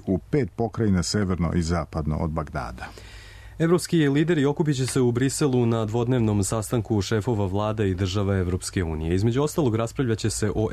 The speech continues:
Speaker 2: ekonomskoj strategiji Unije za naredni petogodišnji ciklus. Iz Brisela javlja Nataša Jokić.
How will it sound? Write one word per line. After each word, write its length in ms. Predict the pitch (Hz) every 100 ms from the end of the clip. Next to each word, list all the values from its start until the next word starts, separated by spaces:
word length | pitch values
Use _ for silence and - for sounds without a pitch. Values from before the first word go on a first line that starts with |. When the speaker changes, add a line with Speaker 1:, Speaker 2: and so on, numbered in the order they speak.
| 104
Speaker 2:
ekonomskoj 520 | 120 113 113 - 92
strategiji 680 | - 107 98 113 92 87 85 120
Unije 240 | 117 92 90
za 260 | 82 95
naredni 500 | 92 95 101 98 92
petogodišnji 720 | 90 95 98 90 82 80 80
ciklus. 380 | 80 76 - - - - - - - 151
Iz 80 | 120
Brisela 480 | 110 98 110 98 85 - 98
javlja 320 | 98 95 98 90 90
Nataša 400 | 85 - - 101
Jokić. 240 | 73 -